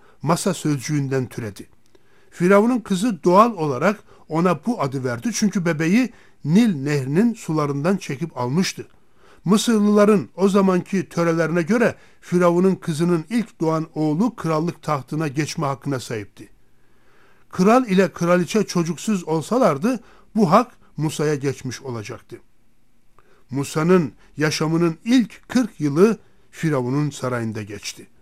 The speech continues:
Unutmamalıyız ki küçük yaşta annesinin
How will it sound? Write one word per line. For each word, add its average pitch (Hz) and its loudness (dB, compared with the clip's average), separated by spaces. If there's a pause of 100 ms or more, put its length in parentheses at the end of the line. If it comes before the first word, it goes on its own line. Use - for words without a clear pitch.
(760)
Unutmamalıyız 185 4
ki - 0
küçük - -6
yaşta 151 -4
annesinin 160 0